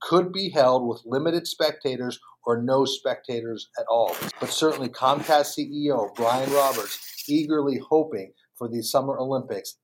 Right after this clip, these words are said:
in July in Tokyo. And I want to end with a good friend and someone we all should have a lot of respect for and appreciation of, and that is retiring A C C Commissioner John Swofford. Today is his final day. He held his final video conference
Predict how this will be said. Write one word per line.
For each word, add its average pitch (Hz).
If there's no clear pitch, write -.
in 127
July 120
in 117
Tokyo. 101
And 135
I 147
want 214
to 220
end 170
with 117
a 110
good 165
friend 151
and 110
someone 139
we 117
all 139
should 135
have 123
a 120
lot 127
of 120
respect 123
for 120
and 143
appreciation 123
of, 123
and 190
that 147
is 135
retiring 151
A 139
C 139
C 131
Commissioner 123
John 143
Swofford. -
Today 131
is 143
his 143
final 165
day. -
He 143
held 143
his 143
final 151
video 147
conference 117